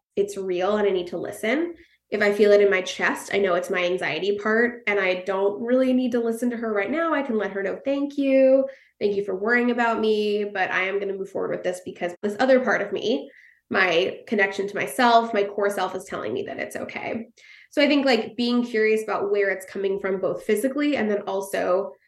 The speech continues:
is the words that that warning is using, are those words that your core or authentic self likes to use, or are those words that might be more connected to an anxiety or even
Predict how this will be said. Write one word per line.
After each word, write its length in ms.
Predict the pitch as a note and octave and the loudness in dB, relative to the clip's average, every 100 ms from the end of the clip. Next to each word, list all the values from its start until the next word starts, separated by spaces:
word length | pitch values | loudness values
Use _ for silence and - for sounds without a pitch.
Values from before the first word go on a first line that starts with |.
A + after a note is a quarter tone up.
| _ _ - | _ _ -2
is 220 | C4 A#3 | 2 4
the 440 | B3 A#3+ A3+ A3 - - | 4 6 4 2 -4 2
words 460 | A3+ A#3+ B3+ A3+ | 6 8 6 4
that 220 | A3+ G#3+ | -2 -4
that 320 | G3+ F#3+ F#3+ G3 | 0 2 2 0
warning 300 | F#3 F#3+ F#3 | -2 -2 -2
is 160 | G3+ | -2
using, 380 | B2+ G3 A#3+ D4 | -2 0 2 2
are 140 | C4 | 2
those 240 | A#3+ A3+ G#3+ | 2 2 0
words 360 | F#3+ F#3+ F#3+ G3 | -2 -2 -2 -4
that 160 | F3+ | -6
your 480 | F#3+ F#3 E3 F#3+ - - _ _ | -4 -2 0 -2 -4 -16 _ _
core 360 | B3+ A#3 A3+ A3 | 4 8 8 6
or 180 | G#3 G3 | 4 4
authentic 400 | G3 G3+ G3 F#3 | 2 -4 -6 -6
self 340 | F#3 F3+ G#3 | -2 -2 0
likes 260 | C4 C4 - | 0 -2 -2
to 60 | D4 | 0
use, 380 | D#4 E4 E4+ | 2 2 0
or 300 | - A3 G#3+ | 2 2 4
are 60 | G#3+ | 2
those 220 | G#3+ G#3 | 0 -2
words 380 | G3+ G3+ G3+ G3+ | 0 0 0 -2
that 360 | F#3 F3+ F3+ - - _ - | -2 0 0 -6 -18 _ -2
might 480 | G#3+ G3+ G3+ G3+ G#3 | 2 6 6 4 -2
be 140 | G3 | -4
more 220 | G3 F#3 | -2 -4
connected 480 | - G#3 F3+ - G3 | -4 -4 -4 -2 -4
to 140 | G3+ | 0
an 80 | G3 | 2
anxiety 600 | F#3 F#3 F3+ F3 F3+ F#3 | 0 -2 -2 0 0 -2
or 180 | G3 G3 | -2 -4
even 520 | G3+ G3+ F#3+ F3+ G3 | -2 -2 0 0 -2